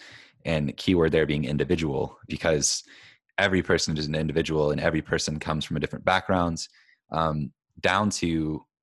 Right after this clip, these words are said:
what sports did they play growing up? Like, are they explosive within different types of movements? Um, what type of training or movement patterns were they in growing up or throughout, throughout their formative years?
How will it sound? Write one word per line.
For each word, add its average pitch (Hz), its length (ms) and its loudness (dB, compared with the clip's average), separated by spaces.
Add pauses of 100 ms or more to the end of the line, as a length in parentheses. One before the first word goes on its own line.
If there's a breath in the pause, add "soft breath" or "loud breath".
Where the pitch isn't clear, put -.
what - 180 0
sports - 340 0
did 71 140 -6
they 73 100 0
play 78 200 0
growing 71 380 -4
up? - 300 -8
Like, 73 240 -6
are 82 80 0
they 80 100 4
explosive 87 720 -2
within 76 320 -4 (260)
different - 280 -4
types - 260 -2
of - 100 -8
movements? 78 540 -2 (500 loud breath)
Um, 73 420 0 (580)
what 87 120 2
type 87 220 0
of 71 60 -8
training 82 460 0 (160)
or 76 100 -2
movement 87 320 0
patterns 78 340 0
were 78 60 -2
they 76 160 0
in 73 280 -4
growing 71 300 0
up 69 220 -2
or 71 100 0
throughout, 71 320 0 (180)
throughout 76 200 0
their 71 240 -4 (200)
formative 82 380 2
years? 67 380 -4